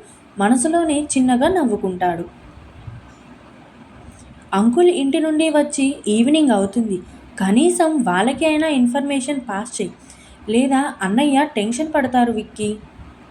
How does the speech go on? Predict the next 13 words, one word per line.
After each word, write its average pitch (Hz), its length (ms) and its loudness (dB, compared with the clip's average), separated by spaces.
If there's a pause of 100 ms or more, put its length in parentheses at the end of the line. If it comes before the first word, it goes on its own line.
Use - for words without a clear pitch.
(1000)
"హమ్," 196 280 0 (1200)
అని 285 380 2
"పద 226 120 2 (200)
వెళ్ళి 220 500 2
కలిసి 233 280 2
వద్దాం 254 360 0
జంటగా" 190 460 -4 (380)
అని 285 220 0
బెంచ్ 240 480 -2
నుండి 330 260 0
పైకి 247 360 0
లేచిన 294 340 0
విక్కీని 247 580 0